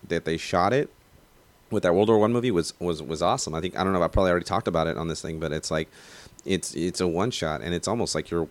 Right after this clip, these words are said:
walking with him, like you're some sort of journalist that's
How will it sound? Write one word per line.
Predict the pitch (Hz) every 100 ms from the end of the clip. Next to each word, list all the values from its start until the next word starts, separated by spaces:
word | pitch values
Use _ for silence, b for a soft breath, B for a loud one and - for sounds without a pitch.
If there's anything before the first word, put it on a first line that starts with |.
| -
walking | 80 82 87 95 87
with | 87
him, | 85
like | 82 -
you're | 85
some | 87
sort | - 85
of | 76
journalist | 78 85 90 85 82 - -
that's | - 76 - 85 - -